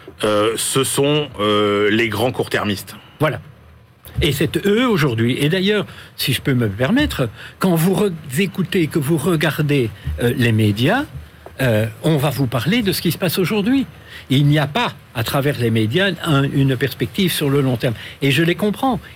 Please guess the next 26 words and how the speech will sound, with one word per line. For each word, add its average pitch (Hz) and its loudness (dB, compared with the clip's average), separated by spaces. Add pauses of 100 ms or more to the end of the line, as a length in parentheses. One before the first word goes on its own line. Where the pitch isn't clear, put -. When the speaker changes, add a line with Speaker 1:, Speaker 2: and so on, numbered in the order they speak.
(120)
Speaker 2:
Ils 165 2
s'adressent 147 0
à 127 -2
qui ? 101 -2 (520)
Ils 202 0
téléphonent 147 2
aux 131 2
traders 160 0
dans 127 2
les 127 2
salles 143 0
de 160 0
marché. 202 -2 (460)
Et 147 2
le 170 2
trader 165 0
du 131 -2
salle 147 0
de 131 2
marché, 127 0
je 143 -2
vous 131 -2
avoue 123 2
que 170 -2
la 127 2
journée, 127 2